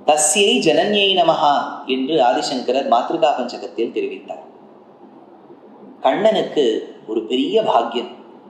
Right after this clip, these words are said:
பெத்த தாய் ஒத்தி, வளர்த்தவள் ஒருவள், இருவரையும் கொண்டாடக்கூடிய பாசுரம் இது. என்ன கருத்துங்கிறதை பார்ப்போம். ஒருத்தி மகனாய் பிறந்து,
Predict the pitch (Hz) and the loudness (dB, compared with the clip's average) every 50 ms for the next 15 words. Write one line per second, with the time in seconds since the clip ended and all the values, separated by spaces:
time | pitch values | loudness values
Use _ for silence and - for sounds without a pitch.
0 | - - - - - - - - - - - - - - - - - - - 202 | -20 -20 -20 -20 -20 -20 -20 -20 -20 -20 -20 -20 -20 -20 -20 -20 -6 -2 0 0
1 | 202 196 202 202 - - - - - 254 202 180 175 180 175 156 135 - - 131 | 0 -2 -6 -8 -4 0 0 2 4 4 4 4 4 2 2 2 0 0 0 -2
2 | 131 135 - - - - - - - - - - - 117 131 160 190 - - - | -2 -2 -4 -10 -18 -20 -20 -20 -20 -20 -10 0 0 2 4 4 2 0 0 2
3 | 170 147 139 143 160 175 147 107 95 98 95 92 - - - - - - - - | 2 2 4 2 0 0 0 0 0 0 -2 -4 -6 -8 -12 -16 -20 -20 -20 -20
4 | - - - - - - - - - - - - - - - - - - - - | -20 -20 -20 -20 -20 -20 -20 -20 -20 -20 -20 -20 -20 -20 -20 -20 -20 -20 -14 -8
5 | 127 175 214 254 294 302 294 285 269 262 269 269 285 269 262 196 185 180 190 185 | -4 -2 0 2 4 4 4 4 4 2 2 2 2 2 2 2 4 4 4 4
6 | - - - - - - 147 151 170 202 - 143 131 131 - - 139 127 123 113 | 4 2 2 2 0 0 0 0 0 2 2 2 2 2 0 0 0 0 0 -2
7 | 110 107 113 123 117 - - - - - - - - - - - - - 113 127 | -2 -6 -8 -8 -10 -12 -16 -20 -20 -20 -20 -20 -20 -20 -20 -16 -8 -4 -4 -2
8 | 147 135 - - 117 107 - - 113 113 110 101 - - 107 - - - - - | -2 -2 -2 -2 -4 -4 -4 -4 -4 -4 -4 -6 -6 -6 -6 -6 -6 -8 -10 -10
9 | - - - - - - - - - - - 269 277 277 269 269 269 - - - | -14 -20 -20 -20 -20 -20 -20 -20 -20 -20 -18 -12 -10 -10 -10 -10 -14 -16 -20 -20
10 | - - - - - - - - - - - - 120 139 185 202 233 - - - | -20 -20 -20 -20 -20 -20 -20 -20 -20 -20 -10 -4 0 2 2 4 2 0 0 0
11 | 277 262 220 160 135 135 139 143 139 143 160 202 - - 131 113 104 101 - - | 0 2 2 2 2 2 2 2 2 2 0 -2 -2 -2 -2 -2 -2 -2 -4 -6
12 | - 101 104 101 - - | -8 -8 -8 -8 -10 -14